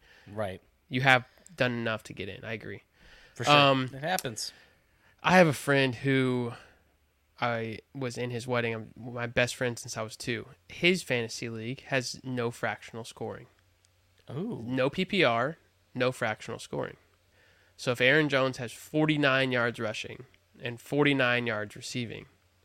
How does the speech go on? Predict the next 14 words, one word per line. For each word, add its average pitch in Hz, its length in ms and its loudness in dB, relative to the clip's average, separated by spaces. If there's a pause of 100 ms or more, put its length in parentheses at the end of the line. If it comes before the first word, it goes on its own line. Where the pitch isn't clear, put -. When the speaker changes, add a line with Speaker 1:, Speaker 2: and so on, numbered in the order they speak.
(220)
Speaker 1:
Mm-hmm. 113 200 -10 (160)
Speaker 2:
his 131 200 -4
total 135 340 0
for - 140 -8
the 120 100 -4
week 113 200 -8
is - 180 -14
eight - 160 -16
points. - 440 -16 (880)
Speaker 1:
Ugh. 156 500 6
Speaker 2:
<laughs> - 40 -8 (920)
It's 165 280 6
Speaker 1:
No. 165 500 8 (180)
Speaker 2:
terrible. 160 720 6